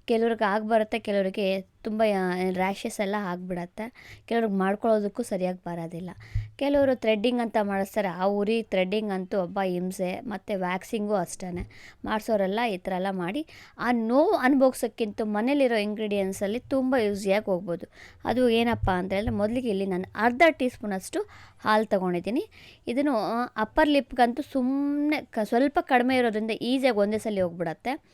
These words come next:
ನಂತರ ನಾನಿಲ್ಲಿ ಅರ್ಧ, ಅರ್ಧ ಟೀ ಸ್ಪೂನಷ್ಟು ಪೇಸ್ಟ್, ಅಂದ್ರೆ ಸ್ವಲ್ಪ ಅರ್ಧ ಟೀ ಸ್ಪೂನಷ್ಟು ಹಾಲಿಗೆ ಎಷ್ಟು ಕ್ವಾಂಟಿಟಿ ಬೇಕೋ ಅಷ್ಟು ಸ್ವಲ್ಪ ತಗೊಂಡಿದ್ದೀನಿ ನಾನಿಲ್ಲಿ. ನಂತರ ಇಲ್ಲಿ ಬೇಕಿಂಗ್ ಸೋಡಾ,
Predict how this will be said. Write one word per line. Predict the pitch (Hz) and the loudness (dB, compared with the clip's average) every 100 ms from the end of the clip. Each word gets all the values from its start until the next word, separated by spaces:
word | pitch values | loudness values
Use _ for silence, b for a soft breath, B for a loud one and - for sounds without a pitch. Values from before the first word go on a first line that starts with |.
| b b - | b b -6
ನಂತರ | 233 226 | -4 0
ನಾನಿಲ್ಲಿ | 262 254 247 - - | 0 0 -2 -4 -2
ಅರ್ಧ, | 208 226 208 262 220 | 2 2 2 0 2
ಅರ್ಧ | 220 254 | 4 4
ಟೀ | 277 277 | 4 2
ಸ್ಪೂನಷ್ಟು | - 220 202 - 302 403 _ - | 0 -4 -4 -2 -2 -2 _ 4
ಪೇಸ್ಟ್, | 262 226 - - - | 6 6 4 -6 -4
ಅಂದ್ರೆ | 233 277 | 0 0
ಸ್ವಲ್ಪ | - 262 277 - - - B B B B | 4 6 8 6 0 -2 B B B B
ಅರ್ಧ | 233 233 247 247 240 233 | 2 6 8 8 10 8
ಟೀ | 226 285 | 6 4
ಸ್ಪೂನಷ್ಟು | - 269 233 - | 2 2 2 0
ಹಾಲಿಗೆ | 214 214 254 233 208 220 | 4 8 8 8 6 4
ಎಷ್ಟು | 220 220 - | 4 2 4
ಕ್ವಾಂಟಿಟಿ | 247 254 226 202 | 6 6 6 4
ಬೇಕೋ | 190 190 | 4 2
ಅಷ್ಟು | 202 185 294 - B B - | 0 2 0 -2 B B 2
ಸ್ವಲ್ಪ | 214 214 | 2 2
ತಗೊಂಡಿದ್ದೀನಿ | 202 180 180 185 180 170 | 0 0 0 0 -2 -4
ನಾನಿಲ್ಲಿ. | 165 165 233 - - b _ 269 | -6 -2 0 0 -2 b _ -2
ನಂತರ | 262 254 294 | 0 2 0
ಇಲ್ಲಿ | 240 254 | 2 0
ಬೇಕಿಂಗ್ | 202 226 233 254 240 | 2 0 2 -2 -2
ಸೋಡಾ, | - 190 175 - | -2 -2 -4 -8